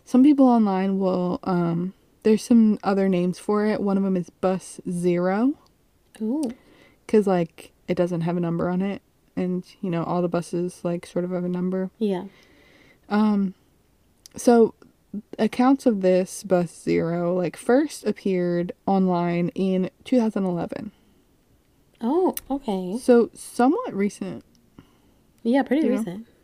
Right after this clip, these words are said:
Speaker 2: Like, very recent, honestly.
Speaker 1: Mm-hmm.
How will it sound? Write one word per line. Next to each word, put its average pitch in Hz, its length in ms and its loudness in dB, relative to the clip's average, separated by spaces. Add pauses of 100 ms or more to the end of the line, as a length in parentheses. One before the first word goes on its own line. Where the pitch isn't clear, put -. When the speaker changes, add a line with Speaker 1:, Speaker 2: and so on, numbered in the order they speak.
(260)
Speaker 2:
Like, 220 300 -2
very 196 300 -2
recent, 220 360 -12
honestly. 202 400 -8 (800)
Speaker 1:
Mm-hmm. 214 320 0